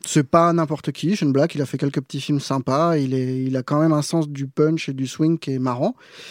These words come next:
Et ce Predator, qui a plein de défauts, hein, je, faut pas se leurrer non plus, est quand même super sympa.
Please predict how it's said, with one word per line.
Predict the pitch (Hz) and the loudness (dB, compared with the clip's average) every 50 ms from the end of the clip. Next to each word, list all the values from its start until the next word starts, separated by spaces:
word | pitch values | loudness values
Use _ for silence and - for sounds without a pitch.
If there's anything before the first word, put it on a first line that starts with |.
| - - - - - _ - | -18 -18 -18 -20 -18 _ 2
Et | - 165 196 | 2 4 4
ce | - - 156 | 4 0 -2
Predator, | 135 - - 156 143 131 123 - - 185 175 - - | -2 2 0 2 2 2 2 2 2 2 2 0 -4
qui | - | -8
a | 107 | -6
plein | - - - 185 190 190 | -4 2 4 4 6 6
de | 190 | 6
défauts, | 185 196 - - 190 165 147 | 6 4 4 4 4 4 4
hein, | 135 131 | 4 0
je, | 127 127 127 120 120 117 117 127 127 - | -2 -4 -8 -8 -10 -12 -14 -16 -16 -14
faut | - 139 | -12 -12
pas | - - 139 139 139 139 131 131 | -6 -4 -2 -2 0 -2 -4 -6
se | - - 139 | -2 0 2
leurrer | 135 143 147 147 151 160 156 | 4 6 6 6 6 4 4
non | 156 156 156 | 4 2 0
plus, | 143 185 196 226 254 214 - - | 2 2 4 4 4 2 -2 0
est | - 156 165 | 2 2 2
quand | 170 - 143 139 | 2 2 0 0
même | 147 156 165 - - | 2 0 0 -4 -8
super | - - - - - - 202 185 - 180 160 - | -14 -14 -12 -8 -2 0 0 0 2 0 -2 -2
sympa. | - - 131 120 - - | -2 -8 -8 -6 -8 -10